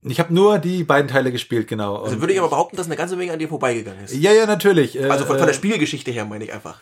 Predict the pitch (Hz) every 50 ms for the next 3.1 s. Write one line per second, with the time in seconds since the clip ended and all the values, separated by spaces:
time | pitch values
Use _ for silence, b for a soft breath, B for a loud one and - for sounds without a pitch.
0 | - - 127 165 - 165 190 190 - 180 160 165 175 185 185 156 - 175 170 170
1 | 165 156 160 156 151 139 - - 143 165 - - 139 147 160 160 165 156 143 139
2 | 123 - - 147 170 226 262 277 269 - - - - - 147 156 156 151 147 147
3 | _